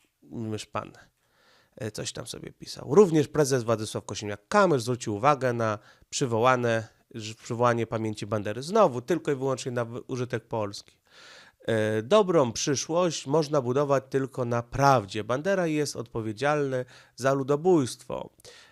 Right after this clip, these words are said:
E, stosował terror na ludności cywilnej. Konieczna jest zdecydowana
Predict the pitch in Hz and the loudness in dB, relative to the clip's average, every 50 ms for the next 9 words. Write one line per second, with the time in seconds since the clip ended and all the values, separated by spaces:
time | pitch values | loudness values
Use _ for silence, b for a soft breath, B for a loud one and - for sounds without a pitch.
0 | B _ - 110 107 107 101 - - - 170 156 - 180 151 139 117 107 - - | B _ -4 -4 -4 -2 -4 -6 -4 -4 -4 0 0 0 0 2 0 -2 -4 -2
1 | - 147 156 151 151 139 127 113 117 123 127 123 120 113 107 120 123 117 - - | 2 2 2 4 4 2 2 2 0 2 2 2 0 -2 -2 -2 -2 -2 -2 -6
2 | - 101 - - 127 131 165 170 160 151 143 135 127 117 110 - - 175 190 196 | -10 -12 -8 -8 -6 -2 -2 0 0 0 2 2 0 0 -2 -4 -4 -2 -2 -2
3 | 185 - - 156 143 143 135 127 120 - - - - - _ - 110 104 107 123 | -2 -2 -4 -4 -2 0 0 -2 -2 -4 -8 -12 -20 -20 _ -16 -14 -10 -4 -2
4 | 139 135 - 127 120 120 117 139 143 143 139 131 123 123 123 | -2 -2 -2 -2 -2 -2 0 0 0 0 0 0 0 -2 -4